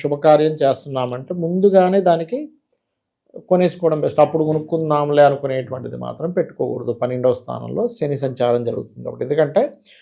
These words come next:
ఒక శుభకార్యము అన్నప్పుడు ఆ శుభకార్యం వెనకాతలు ఉండేవి ఏంటంటే ఖర్చులు. పెళ్ళి అనగానే చీరలు, నగలు, <laughs> ఏ ఫంక్షన్ అన్నా ఖర్చు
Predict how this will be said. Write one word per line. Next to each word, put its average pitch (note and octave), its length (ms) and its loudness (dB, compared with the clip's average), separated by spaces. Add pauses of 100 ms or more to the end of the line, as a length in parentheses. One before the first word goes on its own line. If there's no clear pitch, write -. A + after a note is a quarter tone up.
(200)
ఒక D3+ 160 2
శుభకార్యము E3 840 6
అన్నప్పుడు D#3 400 0 (160)
ఆ C#3+ 40 8
శుభకార్యం E3 760 6
వెనకాతలు D3+ 540 2
ఉండేవి C#3+ 260 2
ఏంటంటే C#3+ 240 -4
ఖర్చులు. D#3 420 -6 (1040)
పెళ్ళి F3 280 10
అనగానే F3 300 4 (100)
చీరలు, D#3 300 8 (100)
నగలు, C3+ 260 8 (140)
<laughs> - 680 2
ఏ - 20 12 (120)
ఫంక్షన్ A#3 360 4
అన్నా G#3+ 140 6 (100)
ఖర్చు F#3 200 6